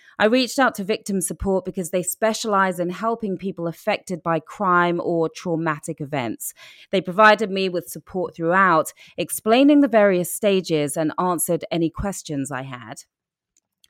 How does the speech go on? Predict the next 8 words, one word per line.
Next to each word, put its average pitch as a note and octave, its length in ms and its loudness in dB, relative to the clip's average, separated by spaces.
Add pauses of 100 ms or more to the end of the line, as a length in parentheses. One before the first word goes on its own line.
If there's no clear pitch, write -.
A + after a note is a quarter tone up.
(400)
Victim C4+ 360 4
support A#3 380 -2
also F#3+ 260 -2
put F#3 180 -4
me F3+ 100 -2
in E3+ 120 0
touch E3+ 280 -6
with F3 120 -6